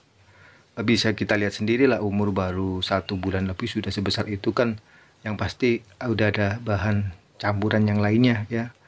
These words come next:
eh, mengandung bahan kimia untuk mungkin cepat membesarkan ayam itu.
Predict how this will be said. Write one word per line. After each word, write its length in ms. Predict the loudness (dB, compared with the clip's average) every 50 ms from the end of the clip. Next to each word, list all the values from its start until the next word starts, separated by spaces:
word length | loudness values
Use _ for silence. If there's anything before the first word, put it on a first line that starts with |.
| -20 -20 -20 -20 _ _ _ _ _ _ _ -12
eh, 260 | -6 -4 -2 -2 -2 -2 -2
mengandung 400 | -2 0 2 2 4 4 2 2
bahan 240 | 4 2 2 2 4
kimia 400 | 4 6 8 8 8 8 6 2
untuk 320 | 0 -2 -2 -4 -6 -6 -10 -10
mungkin 400 | -8 -8 -8 -6 -6 -8 -8 -8
cepat 240 | -8 -8 -6 -4
membesarkan 560 | -2 -2 -4 -4 -6 -8 -8 -6 -6 -6 -4 -4
ayam 160 | -4 -6 -6
itu. 260 | -8 -10 -14 -18 -20